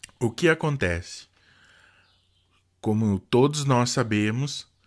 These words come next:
os correios funcionam até às cinco horas da tarde para os envios, né? Algumas agências, é, trabalham em horários especiais. Eu não vou entrar nessa questão agora, porque são muitas modalidades.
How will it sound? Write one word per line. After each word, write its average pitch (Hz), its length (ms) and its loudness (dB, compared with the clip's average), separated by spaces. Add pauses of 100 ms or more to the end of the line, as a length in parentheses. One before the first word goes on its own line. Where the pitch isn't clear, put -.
(460)
os - 160 -8
correios 113 520 2
funcionam 117 800 -2
até 113 380 0
às 120 120 0
cinco - 400 -2
horas 117 280 2
da 113 160 -2
tarde 104 640 0 (1500)
para 110 360 4
os 113 160 -2
envios, 107 560 -2
né? 82 340 -4
Algumas 139 560 0
agências, 110 920 -2 (920)
é, 82 640 -4 (1300)
trabalham 104 540 2
em 110 120 0
horários 107 500 2
especiais. 113 880 -2
Eu 113 120 -4
não 117 120 -4
vou 117 140 -2
entrar 110 260 -2
nessa 101 240 -6
questão - 380 -6
agora, 98 420 -2
porque 110 300 -10
são 110 180 -4
muitas 120 480 -2
modalidades. 98 880 -4